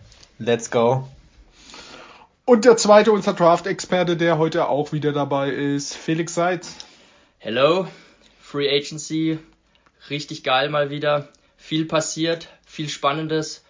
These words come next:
Speaker 3: viel Trauriges. Da wollen wir jetzt drüber reden. Ich hab auch Bock.
Speaker 2: Also bevor wir hier jetzt in die News und so weiter reingehen, muss ich eine Frage noch beantworten, die sich, glaub, jeder stellt. Mein, äh, Russell Wilson-Trikot hat noch nicht gebrannt.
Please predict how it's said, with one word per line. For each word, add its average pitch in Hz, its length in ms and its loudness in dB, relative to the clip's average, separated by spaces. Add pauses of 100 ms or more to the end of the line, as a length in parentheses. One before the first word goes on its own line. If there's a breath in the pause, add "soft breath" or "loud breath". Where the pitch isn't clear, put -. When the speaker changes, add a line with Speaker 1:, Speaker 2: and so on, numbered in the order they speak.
Speaker 3:
viel - 240 -12
Trauriges. 139 800 -6 (600 soft breath)
Da 117 180 -4
wollen 127 140 -4
wir 127 60 -6
jetzt - 200 -12
drüber 113 240 -4
reden. 117 340 -8 (120)
Ich - 160 -12
hab 107 100 -4
auch 110 160 -2
Bock. 107 260 -10 (300)
Speaker 2:
Also 139 220 -6
bevor 151 380 4
wir 185 80 4
hier 170 180 4
jetzt 170 220 2
in 160 80 0
die 151 100 0
News 160 400 0
und 165 240 -4
so 165 140 -4
weiter 151 260 2
reingehen, 160 400 2
muss 165 300 -4
ich - 180 -8
eine 156 280 2
Frage 151 480 2
noch 170 160 -4
beantworten, 143 440 -2
die 151 300 -6
sich, 143 180 -16
glaub, 135 260 -6
jeder 139 360 -2
stellt. 156 440 -4 (160)
Mein, 143 460 0
äh, 143 280 -4
Russell 139 360 -2
Wilson-Trikot 151 840 -4 (1160 soft breath)
hat - 380 2
noch 190 160 2
nicht 180 180 2
gebrannt. 165 560 0